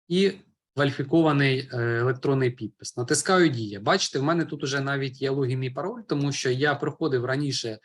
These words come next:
реєстрацію. І коли ви пройдете реєстрацію через єдем, ви так само м-, можете прописати електронну пошту, логін і пароль, і далі входити в систему, просто натискаючи "Увійти в систему", вже не використовуючи Приват двадцять чотири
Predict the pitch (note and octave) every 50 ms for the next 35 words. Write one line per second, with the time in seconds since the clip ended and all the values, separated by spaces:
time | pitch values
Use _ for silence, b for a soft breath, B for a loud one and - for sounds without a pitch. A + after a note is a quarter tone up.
0 | b b b D3+ D#3 D3+ D3 C3+ B2+ - - B2 A#2+ A2 A2+ A2+ - - E3 F3+
1 | G3 F#3+ G3 B B B B B _ - E3+ F#3 F#3 F3 E3 E3+ B B B B
2 | _ _ D#3+ F3 F#3 E3+ D3+ D#3 D3 - E3 F3 E3 D3+ D3 D3 D3+ C#3+ D3 D3
3 | C#3+ - D3+ D3+ D3 D3 - D3 C#3 - - D3 D3 C#3 B2+ C3 C3 C#3+ C#3 C#3
4 | F3 F#3+ G3 F3+ C#3+ C3 D3 D3 D3+ C#3 - - D#3 C#3+ C#3 B2+ B2+ C3 D3 C#3
5 | - D3 D3+ D#3 D3 B2+ B2+ B2 - A#2+ - C3+ B2+ C3 D3 C#3 - C#3+ C3+ -
6 | B2+ B2 B2+ B2 C3 - D#3 E3+ D#3+ D3 C#3 B2 C3 - A#2 A2+ A#2+ - - -
7 | D3+ D3 D3+ D#3 C#3 C3+ C#3 C#3+ - E3+ D#3 - - D3+ F#3+ A3+ A#3+ A3 - -
8 | E3 D#3 F#3+ G3+ F#3 E3+ D#3 C3+ - - G#3 G3 D#3+ D#3+ D3+ - C#3 B2+ - -
9 | D3 - - - A3+ A3 F#3 D#3 C3+ - F#3+ G3+ A3 G#3+ - D#3 D3 C#3+ C#3 C#3+
10 | D3 C3 - - F#3+ F#3+ G3 F#3 F3+ - - C#3 - - - F3 E3+ D#3+ D#3+ D#3
11 | D3+ - - G3 G3 F#3 - - F3 E3 - - - F3 D#3 C3+ A#2+ A2+ G#2+ A2+
12 | A#2 D#3 F#3+ G3+ G3 F3 E3+ E3 - F3+ E3+ F3 E3+ - - F#3+ F3+ D3+ C#3 C3
13 | B2 - B2 B2 - D3 D3+ D#3+ F3+ E3+ C#3 C3 C3+ C3+ C3 B2+ B2 - B2+ A#2
14 | - D3 D3+ E3 E3 E3+ -